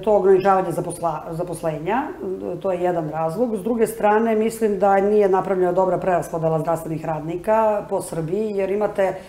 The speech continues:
mesta na kojima imate mnogo naroda, a mali je prostor, imate, e, po-, određene teritorije gde nema toliko mnogo naroda, ali ima jako velikog prostora, tako da vama treba vreme da dođete do svog pacijenta.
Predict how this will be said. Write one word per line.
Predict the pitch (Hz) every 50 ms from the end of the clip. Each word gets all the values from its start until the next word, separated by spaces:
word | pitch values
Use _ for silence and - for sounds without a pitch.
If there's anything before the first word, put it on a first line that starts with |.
| - - -
mesta | 196 202 208 202 - 208
na | 196
kojima | - - 202 196 196
imate | 190 165 175
mnogo | 185 190 208 202 170 180 170 160 156 151 - 165 160 165
naroda, | 165 165 170 185 214 226 220 233 220 208 196 -
a | - 190 185 180
mali | 180 190 185 180 175
je | 170 160
prostor, | 170 170 170 170 165 - - 247 233
imate, | 214 214 220 214 - - 208 196 196 190 180 - - - - - - - -
e, | 185 180 180 180 180
po-, | 180 175 175 185 185 180 175 - 175
određene | 180 180 185 185 185 185 170 180 175 170 160
teritorije | 175 165 165 156 165 175 185 196 226 214 208 185 175
gde | 175 156 175 190 185 180 180 175 175 175 175
nema | 175 180 190 190 185
toliko | 180 180 185 180 185
mnogo | 175 180 175 160 160
naroda, | 165 165 180 196 185 185
ali | 175 175
ima | 180 180
jako | 175 180 175 175 175
velikog | 170 180 165 165 - -
prostora, | - 185 202 196 - - 208 180
tako | - 180 170 190
da | 180
vama | 190 196 180 160
treba | 160 190 185 170
vreme | 160 170 185 196 208
da | 190 170
dođete | 160 170 175 165 151 151 - 151
do | 151
svog | 151 - 156 - -
pacijenta. | 143 - - - - 147 147 -